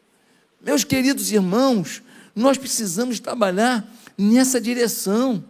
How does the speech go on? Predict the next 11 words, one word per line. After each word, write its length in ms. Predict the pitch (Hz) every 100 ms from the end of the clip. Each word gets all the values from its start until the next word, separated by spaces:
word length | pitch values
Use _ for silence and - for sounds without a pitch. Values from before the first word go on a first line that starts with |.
| _ _ _ - -
Há 100 | -
pessoas 380 | 214 247 233 269
que 180 | 262 254
entram 200 | 262 254
aqui 160 | 226 226
na 80 |
igreja, 540 | 190 160 208 254 170 151 - -
elas 420 | 214 233 190 151
entram 280 | 233 262 233
e 40 |
saem, 480 | 160 - 202 240 170